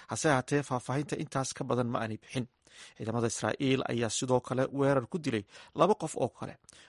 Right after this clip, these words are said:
Weerarada dhinaca xuduudda ee u dhexeeya ciidamada Israa'iil iyo Xisbullah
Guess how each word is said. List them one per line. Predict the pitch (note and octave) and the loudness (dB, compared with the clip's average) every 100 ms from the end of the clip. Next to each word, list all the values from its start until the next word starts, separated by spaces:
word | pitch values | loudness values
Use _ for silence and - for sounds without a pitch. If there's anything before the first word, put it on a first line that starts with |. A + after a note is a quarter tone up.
| - | -4
Weerarada | A#2+ A#2+ C3 A#2+ | 0 2 2 0
dhinaca | B2 B2+ A2 | 0 -2 -2
xuduudda | A2 B2 C3 B2+ | -6 -6 -2 -2
ee | - C3 | -2 -4
u | D3+ | -4
dhexeeya | C#3+ - A#2 C3 | -4 -2 -2 0
ciidamada | B2 A#2 B2+ B2+ | 0 -2 -2 -4
Israa'iil | - B2 A#2+ C#3+ C3+ | -4 -2 -2 -2 -4
iyo | C3 B2 | -4 -6
Xisbullah | A2+ - D3+ | -6 -2 -2